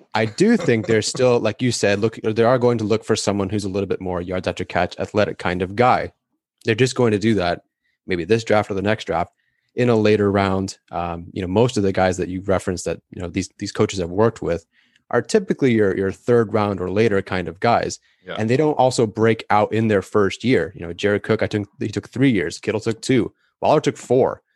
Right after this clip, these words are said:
Speaker 1: You know, Jimmy Graham in his second year. None of these guys are just out of the gate breaking out. So I think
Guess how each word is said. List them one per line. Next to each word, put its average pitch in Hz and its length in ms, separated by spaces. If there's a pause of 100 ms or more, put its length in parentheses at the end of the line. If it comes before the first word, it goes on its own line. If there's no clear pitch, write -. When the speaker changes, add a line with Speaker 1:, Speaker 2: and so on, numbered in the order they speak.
(240)
Speaker 1:
You 92 80
know, 95 60
Jimmy 117 220
Graham 117 320
in 107 100
his 107 180
second 107 260
year. 95 100
None 104 160
of 143 60
these 143 140
guys 120 220
are 107 40
just 98 260 (560)
out 113 120
of 104 60
the 101 80
gate 95 320
breaking 101 460
out. 85 200
So 110 100
I 98 100
think 151 440